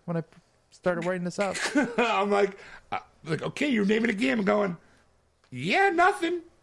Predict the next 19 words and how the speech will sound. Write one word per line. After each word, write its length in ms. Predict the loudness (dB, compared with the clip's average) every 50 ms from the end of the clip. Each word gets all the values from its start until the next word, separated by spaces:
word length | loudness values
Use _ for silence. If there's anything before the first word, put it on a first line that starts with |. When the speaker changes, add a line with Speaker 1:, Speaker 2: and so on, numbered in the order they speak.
| _ _ _ _ _ -4
Speaker 2:
Like, 240 | -4 -2 -2 -4 -6 -4
I 160 | -4 -2 0
mean, 180 | 0 0 0 -2
okay, 200 | -2 -2 0 0
there's 200 | 0 0 0 -2
that 180 | -4 -4 -4
P 140 | -4 -4 -4
C 140 | -2 -2 -2
download, 380 | -2 -2 -2 0 2 0 0 0
Child 320 | 0 -2 -2 -2 -2 -2
of 80 | -2 -2
Light, 400 | 0 0 0 -2 -4 -6 -8 -12 _ _ _ _ _ _ _ _ _ _ -4
but 260 | -4 -4 -4 -4 -2
that 100 | -2 0
Speaker 1:
That 160 | 2 2 2 0
wasn't 220 | 0 0 0 -2
on 60 | -2 -2
my 80 | -2 -2
list. 340 | -2 -2 -4 -6 -10 -16